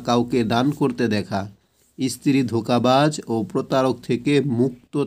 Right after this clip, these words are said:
থাকবে। পারদের কূপে নিমজ্জিত হতে দেখা, অর্থাৎ একটা পারদের কূপ, সেখানে আপনি নামতেছেন, এমন যদি দেখেন, তাহলে মহিলা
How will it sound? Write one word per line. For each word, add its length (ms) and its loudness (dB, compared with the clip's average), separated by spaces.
থাকবে। 520 -4
পারদের 440 0
কূপে 440 2
নিমজ্জিত 520 2
হতে 260 -2
দেখা, 340 -4
অর্থাৎ 320 0
একটা 200 -2
পারদের 460 6
কূপ, 260 2
সেখানে 440 0
আপনি 440 0
নামতেছেন, 800 -2
এমন 300 0
যদি 180 0
দেখেন, 580 0
তাহলে 300 0
মহিলা 680 4